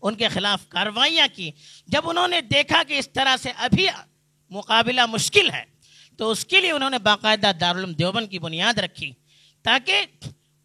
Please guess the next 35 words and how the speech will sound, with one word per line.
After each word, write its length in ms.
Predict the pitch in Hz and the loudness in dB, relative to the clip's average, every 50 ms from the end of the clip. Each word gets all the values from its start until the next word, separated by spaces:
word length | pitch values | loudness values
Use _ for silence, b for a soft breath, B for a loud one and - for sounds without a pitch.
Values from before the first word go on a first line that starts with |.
| _ _ _ - | _ _ _ -2
ایک 320 | - 349 370 359 _ - | 0 0 0 -2 _ 0
طرف 300 | 349 349 370 370 - - _ _ _ _ _ _ - | 4 4 4 4 2 0 _ _ _ _ _ _ -10
اسلامی 640 | - 247 - - 269 277 294 311 320 359 359 330 - - _ _ - | -8 -8 -6 -4 0 0 0 0 0 -2 -6 -6 -8 -10 _ _ -14
علوم 460 | 156 214 277 320 403 427 427 403 339 | -8 -4 -2 4 6 6 6 6 4
کی 220 | 240 - 277 233 233 | 2 4 6 6 6
حفاظت 400 | 226 233 233 240 233 220 - - | 6 6 6 6 4 0 -2 -2
کی 140 | 208 190 | -4 -2
جائے، 260 | 170 170 151 135 120 120 b b b b b b | 0 0 -2 -2 -4 -8 b b b b b b
اسلامی 520 | 214 226 - 269 285 294 320 339 370 349 | 2 4 4 6 8 8 8 8 6 0
تہذیب 540 | - - 294 247 247 269 427 427 415 - - | 2 4 4 4 6 10 10 10 10 10 6
کی 160 | 339 285 240 | 2 2 4
حفاظت 400 | 208 262 254 254 240 240 - - | 6 6 6 6 4 2 -6 -4
کی 120 | - 214 | -6 -4
جائے 280 | 196 180 175 160 139 120 - b b b b b | -2 0 0 0 0 -2 -8 b b b b b
اور 360 | b 143 180 262 302 339 359 311 | b 6 8 10 10 10 10 8
نوجوان 640 | 269 254 254 247 247 202 240 226 240 254 269 262 | 4 2 4 4 4 4 4 4 6 6 4 4
نسل 500 | 247 214 202 240 262 311 349 - - 294 | 2 0 -2 4 6 6 6 6 4 0
کو 260 | - - - 196 165 143 b b b b b | 0 2 2 2 2 -2 b b b b b
انگریزوں 480 | 170 180 208 220 226 240 208 202 262 240 | -4 -4 -2 0 0 0 2 0 0 -2
کے 120 | 190 220 | -2 -6
مقابلے 520 | 196 180 170 - 175 175 170 180 180 170 156 | -8 -8 -6 -2 -2 -2 0 0 -2 -2 -2
کے 140 | - 185 | -2 -4
لیے 100 | 165 160 | -6 -6
تیار 400 | - - 143 123 127 165 180 175 | -8 -8 -10 -6 0 2 2 2
کیا 280 | 151 147 147 139 135 113 | 2 -2 -6 -8 -8 -8
جائے۔ 280 | 104 101 104 98 92 - b b b b b b b | -8 -10 -10 -12 -12 -14 b b b b b b b
دوسری 380 | - 190 339 359 277 339 381 370 | 2 4 4 4 4 2 0 2
طرف 260 | - 349 311 277 226 - _ _ _ _ _ - | 2 2 2 2 2 0 _ _ _ _ _ -4
علی 260 | - 180 240 294 349 - | 0 2 2 2 2 4
گڑھ 280 | - - - - - - | 2 2 2 0 -12 -14
کی 80 | - 330 | -12 -6
تحریک 400 | - 320 302 254 294 330 294 - | 2 4 6 6 6 4 2 0
سر 180 | - 269 262 | 0 0 0
سید 360 | 240 - 262 285 294 320 285 302 | 2 4 2 4 4 4 2 2
نے 180 | 277 262 233 | 2 0 0